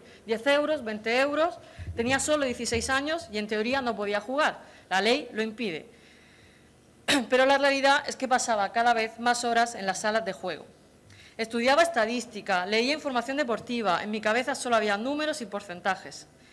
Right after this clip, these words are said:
El año que mis padres me mandaron a Estados Unidos a hacer el bachiller, lo pasé fatal. Quería jugar, pero no había modo, porque la, la legislación estadounidense impide jugar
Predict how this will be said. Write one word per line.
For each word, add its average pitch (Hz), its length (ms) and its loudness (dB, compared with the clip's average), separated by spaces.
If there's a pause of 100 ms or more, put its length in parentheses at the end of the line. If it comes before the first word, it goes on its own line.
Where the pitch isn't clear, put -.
(240)
El 220 120 2
año 311 220 4
que 302 80 -2
mis 262 140 -4
padres 262 300 4
me 233 100 -2
mandaron 220 440 2
a - 20 2
Estados 247 340 0
Unidos 214 340 -4
a 185 40 -4
hacer 214 180 -4
el 240 80 2
bachiller, 190 540 -2 (240)
lo 202 100 -4
pasé 220 220 0
fatal. 214 400 -2 (320)
Quería 214 240 2
jugar, 254 420 0 (180)
pero 208 220 -2
no 226 140 2
había 240 180 2
modo, 175 400 -8
porque 262 240 0
la, 269 220 0 (160)
la 214 160 0
legislación 208 640 -4
estadounidense 240 600 -4
impide 226 300 -6
jugar 214 420 -2